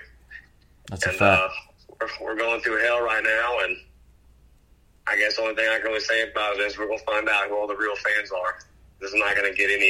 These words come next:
Speaker 2: easier as this goes on.
Speaker 1: Hmm. Man. Dustin, i-, it's tough, man, and, and you know, I, I'm gonna be sitting there Saturday morning,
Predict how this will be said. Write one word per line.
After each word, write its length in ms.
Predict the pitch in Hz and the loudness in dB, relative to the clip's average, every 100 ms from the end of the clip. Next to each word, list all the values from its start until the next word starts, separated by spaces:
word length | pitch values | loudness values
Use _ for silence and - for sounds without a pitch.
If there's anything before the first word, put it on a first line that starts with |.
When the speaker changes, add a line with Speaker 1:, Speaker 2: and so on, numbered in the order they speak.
| 95 | 4
Speaker 2:
easier 240 | 95 95 92 | 2 0 0
as 60 | 92 | -2
this 120 | 95 | -4
goes 260 | 95 92 92 | -2 -2 -2
on. 280 | 92 90 - - - _ - - - - - - - - | -4 -4 -8 -20 -20 _ -20 -20 -20 -20 -20 -20 -20 -8
Speaker 1:
Hmm. 200 | 123 117 82 - - - - - | 0 0 0 -6 -20 -20 -20 -4
Man. 300 | 101 104 92 - - - - - - - - - - - - - | 2 4 2 -4 -18 -20 -20 -20 -20 -20 -20 -20 -20 -20 -20 12
Dustin, 360 | 117 143 160 123 | 12 12 10 4
i-, 40 | |
it's 400 | 107 110 113 - | 4 4 4 4
tough, 340 | 139 147 139 - | 10 10 10 6
man, 280 | 104 113 | 6 6
and, 140 | 107 95 | 4 2
and 420 | - 104 101 95 | 0 2 2 2
you 120 | 101 | 2
know, 160 | 95 101 | 4 6
I, 260 | 98 107 | 8 8
I'm 140 | 110 117 | 6 6
gonna 160 | 120 | 6
be 120 | 117 113 | 8 6
sitting 260 | - 113 | 4 4
there 160 | 107 117 | 4 4
Saturday 400 | - 107 107 107 | 8 8 10 8
morning, 320 | 101 104 123 | 6 4 2